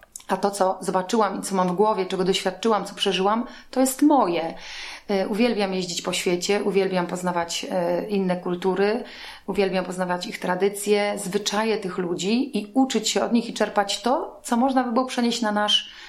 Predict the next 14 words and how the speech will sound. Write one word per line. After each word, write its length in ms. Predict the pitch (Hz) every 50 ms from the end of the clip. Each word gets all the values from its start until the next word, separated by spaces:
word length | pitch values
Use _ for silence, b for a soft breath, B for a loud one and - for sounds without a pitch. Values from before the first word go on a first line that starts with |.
| B B B -
e, 180 | 202 196 190 180
grunt. 440 | 190 190 170 165 165 - - - B B B B B B B B B B -
E, 360 | 208 202 196 196 196 - - -
natomiast 480 | 208 202 208 - 240 226 220 214 -
myślę, 340 | 233 240 277 269 - 240 226
że 100 | 208 220
to, 420 | 214 214 220 214 208 - - - - -
ym, 380 | 185 190 190 185 180 180 - 226 - - - - - -
ta 120 | - 196
chęć 460 | 190 - - 240 247 254 254 - -
doświadczania 960 | 190 208 208 - - 202 202 208 - - - 294 330 294 220 196 190 185 185 185 B B B B B B
przyjdzie 380 | - - - 285 277 226 226 233
z 120 | 233 -
czasem. 640 | - - 214 202 196 - - 156 151 170 175 -